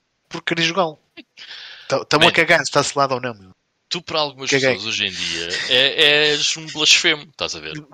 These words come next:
Speaker 2: Mas a
Speaker 1: Most
Speaker 2: cena é que foi
Speaker 1: likely.
Speaker 2: isso que foi feito.
Speaker 1: <laughs> Yeah.
Speaker 2: Agora, eh, epá, e depois já há outra situação também bem interessante, que é as pessoas, eh, comp-, que compram jogos no lançamento para a coleção. Man,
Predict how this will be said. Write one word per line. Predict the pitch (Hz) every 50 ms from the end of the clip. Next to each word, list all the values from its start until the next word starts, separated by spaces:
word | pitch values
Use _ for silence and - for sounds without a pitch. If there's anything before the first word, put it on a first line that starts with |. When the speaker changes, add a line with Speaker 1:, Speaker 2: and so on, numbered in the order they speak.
| - _ _ _ _ _ -
Speaker 2:
Mas | - 143 135 139 131 123 127
a |
Speaker 1:
Most | 170 170 170
Speaker 2:
cena | 170 165 147 139
é | 143 151
que | -
foi | - 151
Speaker 1:
likely. | 151
Speaker 2:
isso | 147 - - - 196 165 139
que | 147 151
foi | 143 139
feito. | - - 139 135 - - - - - - - -
Speaker 1:
<laughs> | - - - - - -
Yeah. | 180 196 170 135
Speaker 2:
Agora, | 135 139 123 107 92 87 85 - _ _ - - - - - - - -
eh, | - 127 123 120 117 117 113 113 110 110 - -
epá, | - - - 107 - - 135 135 143
e | 151
depois | - - - 185 190
já | 190 208
há |
outra | 190 185 190 - - 170
situação | - - 185 160 139 143 - -
também | 165 - 156 156 143
bem | 143 143 135
interessante, | 127 - - - - 107 85 82 -
que | - - 92 80
é | - -
as | 104 -
pessoas, | - - - 180 185 180 - - - -
eh, | 127 127 127
comp-, | - - 117 107 101 -
que | - -
compram | - - 104 87 - 95 98
jogos | - 151 147 127 117
no | 123 127
lançamento | 117 120 117 117 - 110 104 110 120 127 - -
para | - 139
a | 117 - -
coleção. | 120 110 95 - - 87 - -
Man, | - -